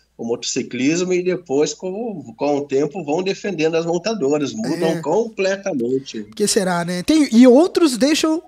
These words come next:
Speaker 2: cuspido escarrado, né? O que me interessa é o dinheiro.
Speaker 1: <laughs>
Speaker 2: O outro já, já fala na cara. Eu não tô nem aí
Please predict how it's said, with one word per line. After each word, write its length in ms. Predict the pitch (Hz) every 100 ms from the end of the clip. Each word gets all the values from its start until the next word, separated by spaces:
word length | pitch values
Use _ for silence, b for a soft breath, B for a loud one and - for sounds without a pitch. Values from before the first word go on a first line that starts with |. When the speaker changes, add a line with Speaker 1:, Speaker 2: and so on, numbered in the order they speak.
| _ _
Speaker 2:
cuspido 440 | - 311 - 294 339
escarrado, 540 | - 403 254 240 202
né? 140 | 208 240 - b b b b b b
O 80 | 170
que 120 | -
me 80 | 254
interessa 480 | 294 247 262 - 349
é 40 |
o 60 | 370
dinheiro. 600 | - 359 262 269 196 147
Speaker 1:
<laughs> 40 |
Speaker 2:
O 140 | 131 180
outro 260 | 254 294
já, 260 | 330 330 302
já 140 | 277
fala 240 | - 277 330
na 140 | 453
cara. 320 | - 262 262
Eu 60 | 226
não 60 |
tô 120 | 233 277
nem 160 | 311
aí 340 | 285 269 349